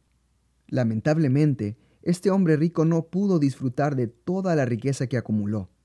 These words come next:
porque un par de semanas después le fue detectada una enfermedad terminal. Su médico le dijo que tenía seis meses de vida. Y debido a su avaricia y apretada agenda,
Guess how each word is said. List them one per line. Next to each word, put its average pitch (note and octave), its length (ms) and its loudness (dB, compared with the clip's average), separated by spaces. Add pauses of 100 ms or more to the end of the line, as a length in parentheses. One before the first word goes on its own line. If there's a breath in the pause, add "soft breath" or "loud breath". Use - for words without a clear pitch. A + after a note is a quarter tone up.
(480)
porque - 240 -12
un C#3+ 160 0
par D#3 240 -2
de C3+ 120 0
semanas C3 440 0
después C3+ 500 -2 (380 soft breath)
le F2 100 -8
fue C3 240 -4
detectada B2+ 800 0 (160 soft breath)
una B2 220 2
enfermedad A2 580 -2
terminal. G#2 560 -2 (920)
Su - 160 -8
médico E3+ 400 2
le D3+ 100 4
dijo C3 400 -2 (300 soft breath)
que C#3 100 -2
tenía D#3 360 2
seis E3+ 500 0
meses C#3+ 380 0
de A#2 120 0
vida. G2+ 320 -4 (960)
Y A#2 80 -4
debido D3 320 0
a F3 60 0
su E3 120 0
avaricia C#3 640 0
y A2 240 0
apretada A#2+ 480 -2
agenda, C3 560 0